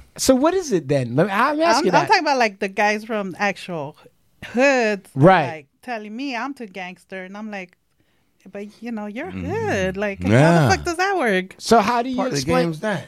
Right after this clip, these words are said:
Speaker 1: Yeah, how
Speaker 2: Yes.
Speaker 1: do you, how do you explain that, um, difference? Like, why is it that, that some of the guys that are from the hood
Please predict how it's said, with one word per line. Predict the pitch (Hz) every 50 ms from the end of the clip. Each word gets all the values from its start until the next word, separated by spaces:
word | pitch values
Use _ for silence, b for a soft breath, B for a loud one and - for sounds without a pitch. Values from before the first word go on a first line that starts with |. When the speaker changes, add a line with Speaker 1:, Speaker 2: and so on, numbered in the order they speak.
| - -
Speaker 1:
Yeah, | - 247 190
how | 190 -
Speaker 2:
Yes. | 370 381 466 494 523
Speaker 1:
do | 381 285 254 233
you, | - 220
how | 226 233
do | 262
you | 277 285
explain | 277 - - - - 247 247 247 240 240 233
that, | 233 226 226 226 226 - _ -
um, | 208 214 214 214 208 196 185 160 - _ _ _ _ - 131
difference? | - 220 233 - - 123 113 - - - - - - - - _ _ _ _ _ _ _ _ _ _ _ _ _ _ _ _ _ -
Like, | 185 208 156
why | 175 202 220 247 302
is | 339 302 269
it | 302 240
that, | 240 247 196
that | 233 226 202 - -
some | - 233 233 240
of | 254
the | 254 240
guys | 208 226 220 214 185 208
that | 214 190
are | 165
from | - - 202 190 175
the | 170 170 185
hood | 196 233 262 247 220 208 196 175